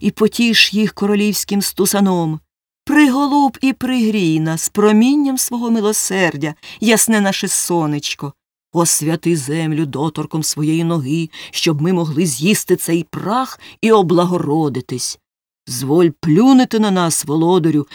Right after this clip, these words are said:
щоб діти наших дітей розповідали потомкам про твою королівську ласку і пишалися нею до віку». Але всіх перевершив своєю вигадливістю дотепний мідник.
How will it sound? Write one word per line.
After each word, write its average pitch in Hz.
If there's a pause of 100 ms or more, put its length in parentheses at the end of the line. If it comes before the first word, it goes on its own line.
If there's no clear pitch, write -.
(120)
щоб 175
діти 196
наших 190
дітей 196 (280)
розповідали 185
потомкам 185
про 175
твою 185
королівську 170
ласку 220 (180)
і 294
пишалися 175
нею 151
до 147
віку». 135 (400)
Але 190
всіх 285
перевершив 208
своєю 180
вигадливістю 165 (420)
дотепний 247
мідник. 147